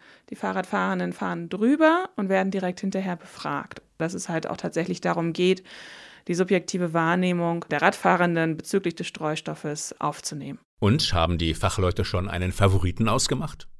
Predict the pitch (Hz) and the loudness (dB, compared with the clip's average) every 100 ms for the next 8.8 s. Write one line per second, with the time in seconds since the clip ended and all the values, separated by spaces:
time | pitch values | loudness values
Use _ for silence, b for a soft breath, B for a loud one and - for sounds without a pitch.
0 | - - 170 180 190 254 247 233 - 208 | -12 -6 0 2 2 2 2 0 -2 -2
1 | 202 - 196 - - 190 175 165 175 240 | 0 0 -2 -4 -6 -6 -6 -4 -2 -4
2 | 254 311 311 - b b b b - 190 | -4 -6 -6 -14 b b b b -8 0
3 | 175 185 185 175 - 180 180 - 185 220 | 2 2 -2 -6 -6 -6 -6 -4 -2 -2
4 | 269 - 247 240 240 233 254 - - - | -2 -2 -2 -2 -2 -4 -6 -8 -14 -18
5 | B B - 170 208 240 196 196 165 202 | B B -12 0 2 2 2 0 0 -2
6 | 214 202 208 - 202 208 208 202 190 - | -2 -2 -4 -2 -2 0 0 -2 -4 -2
7 | 196 202 196 185 196 196 196 202 196 190 | 0 2 2 0 0 0 0 0 0 -2
8 | 185 202 196 208 180 214 277 | -2 -4 -2 -2 0 -2 -4